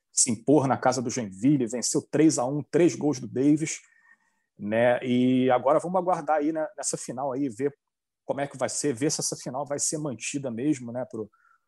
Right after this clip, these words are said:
pro domingo, devido a esse acontecimento. E, e vamos continuar aqui acompanhando tudo.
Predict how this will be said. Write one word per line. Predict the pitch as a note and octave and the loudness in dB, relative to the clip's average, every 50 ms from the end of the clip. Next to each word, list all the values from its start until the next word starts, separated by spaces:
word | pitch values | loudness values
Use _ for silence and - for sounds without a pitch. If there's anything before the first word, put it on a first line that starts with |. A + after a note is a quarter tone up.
| _ _ _ | _ _ _
pro | A2+ A2+ | -6 -4
domingo, | G#2+ A#2 G#2 G#2+ A#2+ C#3+ D#3 B2+ A#2+ | -4 -2 -2 0 2 2 2 2 2
devido | A#2 A#2 G#2+ G#2 A#2+ A#2+ B2+ A#2 | 0 0 -2 0 -2 0 0 0
a | G#2+ A2 | 0 0
esse | G#2+ - - | 0 0 -2
acontecimento. | - - C#3 A2+ - B2 - - A#2+ G#2 G#2+ B2+ D3+ D#3 - E3 - _ _ _ _ _ _ _ _ _ _ _ _ _ | -2 -4 -6 -6 -4 -4 -4 -2 -2 -2 -2 -2 -2 -2 -2 -6 -8 _ _ _ _ _ _ _ _ _ _ _ _ _
E, | - B2 | -2 0
e | B2 B2+ B2 C3 C3+ - B2+ A#2+ A#2+ A#2 A2+ A2+ - - | 2 4 4 2 2 0 0 0 2 2 0 -2 -4 -10
vamos | E3 - A2+ C3+ C#3 - | -4 -2 -2 0 0 0
continuar | D#3+ D#3 - - D#3 D#3+ D#3+ | 0 0 0 0 2 2 0
aqui | D#3+ - E3+ | 2 0 -2
acompanhando | E3 - E3 D#3 E3 D3 D3+ D#3+ D3+ - | -2 -2 -2 0 0 0 0 0 -2 -2
tudo. | - A#2+ A#2 A2 - | -2 -2 -2 -4 -6